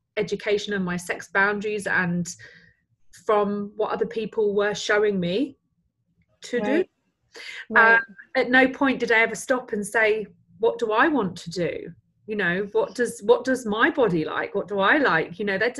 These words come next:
Speaker 1: that didn't even enter my head. And
Speaker 2: Mm-hmm.
Speaker 1: it's, um, it's very impactful. And, and
Speaker 2: Yes.
Speaker 1: it goes, you know,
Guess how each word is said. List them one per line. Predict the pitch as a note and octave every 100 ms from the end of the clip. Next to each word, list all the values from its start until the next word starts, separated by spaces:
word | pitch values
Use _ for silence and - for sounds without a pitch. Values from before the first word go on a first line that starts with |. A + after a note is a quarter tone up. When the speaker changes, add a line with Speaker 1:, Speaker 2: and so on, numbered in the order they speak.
| -
Speaker 1:
that | D4 C4+
didn't | D4+ C4+ - - _ -
even | A#3+ A#3+
enter | - C4+ C#4
my | B3+ B3
head. | A#3+ C4 C4+ F3 -
And | G3 G3 G3 - - - -
Speaker 2:
Mm-hmm. | A#3 G#3+ G#3+ G#3+ G3+ - _ -
Speaker 1:
it's, | G#3+ - -
um, | A3+ A3 G#3+ G#3+ G#3+ G#3 _ _
it's | G3+ F3+ -
very | C4+ C#4
impactful. | G3+ - - - - - - - _ _ G#3+
And, | F#3+ G3
and | G#3+ G3+
Speaker 2:
Yes. | G3 - - -
Speaker 1:
it |
goes, | G3+ G3 F#3+ - - -
you | F#3+
know, | F#3